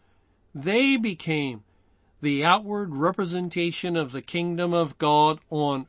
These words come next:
earth. That is, when people looked at the church, they were seeing a representative of God's kingdom. The churches had the Bibles, and, and that's where people could go to learn about God,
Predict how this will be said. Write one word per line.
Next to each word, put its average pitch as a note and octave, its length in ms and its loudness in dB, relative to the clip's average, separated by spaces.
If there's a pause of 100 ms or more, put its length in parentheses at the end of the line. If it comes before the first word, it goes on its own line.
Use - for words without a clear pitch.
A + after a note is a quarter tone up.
earth. G#3+ 460 2 (540)
That E3+ 240 4
is, D#3+ 580 2 (500)
when D3 420 2
people D#3+ 440 -2
looked E3+ 280 0
at D3+ 120 -2
the C#3+ 120 -4
church, - 680 2 (340)
they F#3+ 400 2
were G#3+ 240 -2
seeing F#3+ 520 0
a D#3+ 80 0
representative E3 1160 0 (200)
of D#3 580 4 (520)
God's D#3 380 6
kingdom. C3+ 480 -2 (540)
The A#2 100 -14
churches D#3 460 -2
had D3+ 260 0
the C#3+ 60 -6
Bibles, F#3 760 2 (560)
and, C#3+ 440 -2
and C#3 180 -6
that's D3+ 200 -6
where D3+ 120 0
people D3+ 340 -4
could C3+ 220 -8
go D3 300 0
to - 180 -10
learn E3+ 360 2
about F3+ 400 0
God, D#3+ 460 6